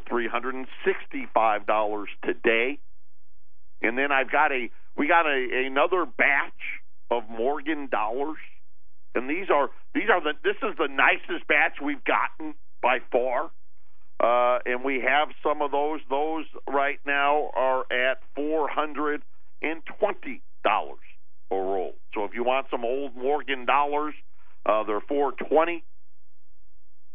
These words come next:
A few of the Silver Eagle rolls, what's left of them, at three sixty-five, and then the, the, uh,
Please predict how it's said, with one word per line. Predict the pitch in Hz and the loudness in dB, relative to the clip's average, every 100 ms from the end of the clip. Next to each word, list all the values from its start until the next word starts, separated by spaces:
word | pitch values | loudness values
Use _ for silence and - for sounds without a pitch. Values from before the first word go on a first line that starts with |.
| - | -4
A | - | -6
few | - 139 156 | -2 0 0
of | 151 | 0
the | 113 - | -4 0
Silver | 165 160 143 139 | 2 4 2 0
Eagle | 151 147 139 | 0 0 2
rolls, | 143 147 123 | 4 2 0
what's | 123 - 127 | -2 -2 0
left | 139 - | 0 0
of | 139 | -2
them, | 131 135 | 0 0
at | 123 113 | -2 -2
three | 131 147 131 - | -2 -4 -4 -6
sixty-five, | - - 120 113 135 135 135 139 131 | -6 -4 -4 0 4 4 4 2 0
and | 120 117 | -2 0
then | 123 127 | 0 2
the, | 120 117 113 110 107 - - - - - - - | 2 2 0 -2 -4 -6 -6 -6 -6 -6 -4 0
the, | 110 - | 2 2
uh, | 104 | 0